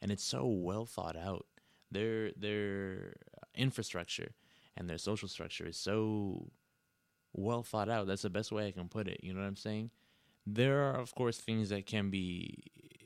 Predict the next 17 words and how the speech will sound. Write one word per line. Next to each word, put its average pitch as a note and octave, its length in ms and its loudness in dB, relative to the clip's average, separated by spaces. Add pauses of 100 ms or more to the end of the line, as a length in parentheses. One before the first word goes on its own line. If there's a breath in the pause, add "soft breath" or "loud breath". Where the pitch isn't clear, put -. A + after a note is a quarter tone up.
(160)
changed, G#2+ 560 2
things G2 180 0
that F#2 120 -4
can G2 200 -2
be F#2 240 -4
upgraded, A2+ 480 -2
just B2 240 -6
as G#2 180 0
there G2 160 0
is F#2+ 200 -2
with F2 120 -6
everything. A#2+ 520 -2 (540 soft breath)
But G2+ 340 0
from G2+ 180 0
where A2+ 160 4
I've B2 300 2
been E3 300 2